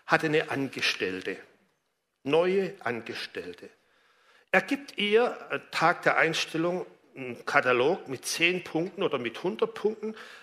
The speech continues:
Da steht aufgeschrieben, wie in seiner Firma gelebt und gearbeitet wird.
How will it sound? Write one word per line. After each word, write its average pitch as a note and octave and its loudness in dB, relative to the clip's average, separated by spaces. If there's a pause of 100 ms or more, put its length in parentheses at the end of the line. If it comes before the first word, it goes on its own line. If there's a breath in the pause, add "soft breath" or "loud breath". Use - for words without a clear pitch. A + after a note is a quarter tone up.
(140 loud breath)
Da G3 4
steht B3+ 0
aufgeschrieben, A3 4 (760 loud breath)
wie C#4+ -2 (460)
in B3+ 0
seiner G3 4
Firma D#3+ 0
gelebt E3 0
und F3+ -4
gearbeitet - 2
wird. - -16